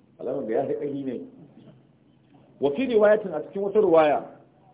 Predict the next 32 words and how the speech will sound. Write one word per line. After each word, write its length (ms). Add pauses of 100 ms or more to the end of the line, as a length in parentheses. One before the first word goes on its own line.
(220)
fatalawwana 720
wajhu 360
Rasulillahi 540
sallallahu 240
alaihi 80
wasallam, 20
sai 80
huskar 260
manzon 200
ta 160
canza. 260 (1080)
Ana 240
neman 420
ceto, 400
ana 160
neman 300
agaji, 720
ana 160
neman 240
alfarma 400
ka 80
a 80
yanke 200
hannu, 260
sai 80
aka 160
ga 120
ɗaya 140
huskar 180
manzon 200
ta 80
canza. 300